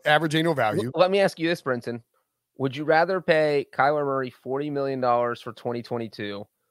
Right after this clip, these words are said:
Speaker 2: or pay Baker Mayfield eighteen million dollars?
Speaker 1: I mean, Baker. <laughs>
Speaker 2: <laughs>
Speaker 1: I mean, for twenty-two million dollars extra?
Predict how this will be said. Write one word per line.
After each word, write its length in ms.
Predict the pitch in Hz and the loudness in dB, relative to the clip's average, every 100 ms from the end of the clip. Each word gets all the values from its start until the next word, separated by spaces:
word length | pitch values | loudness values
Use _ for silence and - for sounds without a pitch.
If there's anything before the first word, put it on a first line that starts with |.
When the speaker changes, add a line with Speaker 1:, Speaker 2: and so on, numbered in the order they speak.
| _ | _
Speaker 2:
or 180 | - 123 | -2 -2
pay 240 | - 127 120 | 2 0 0
Baker 360 | 120 127 127 | -4 -4 -4
Mayfield 480 | 123 117 - 107 104 - | -4 -4 -4 -8 -8 -10
eighteen 360 | 110 - 110 | -10 -10 -10
million 200 | 95 87 | -10 -12
dollars? 340 | 78 73 - - _ _ _ _ _ _ _ _ _ _ _ _ _ _ _ _ _ _ _ _ _ _ _ _ _ _ - | -14 -16 -18 -20 _ _ _ _ _ _ _ _ _ _ _ _ _ _ _ _ _ _ _ _ _ _ _ _ _ _ -14
Speaker 1:
I 40 | 110 | -12
mean, 300 | 92 90 - _ _ _ _ _ _ _ - | -10 -12 -18 _ _ _ _ _ _ _ -18
Baker. 360 | 78 - 139 - - | -14 -14 -16 -20 -20
<laughs> 80 | _ - | _ -6
Speaker 2:
<laughs> 20 | - 698 - - 427 807 - | -4 -4 -6 -6 -10 -10 0
Speaker 1:
I 640 | - - - 208 - 220 151 190 175 - | 2 2 0 -2 0 -2 -2 -6 -8 -10
mean, 440 | 185 170 - 120 - _ 120 - _ _ - | -10 -8 -8 -8 -14 _ -14 -14 _ _ -12
for 140 | - 185 | -6 -6
twenty-two 560 | - 180 175 185 180 | -4 0 2 2 0
million 240 | 180 175 165 | 2 4 6
dollars 320 | 156 175 156 | 4 4 2
extra? 400 | 160 - 247 | -2 0 0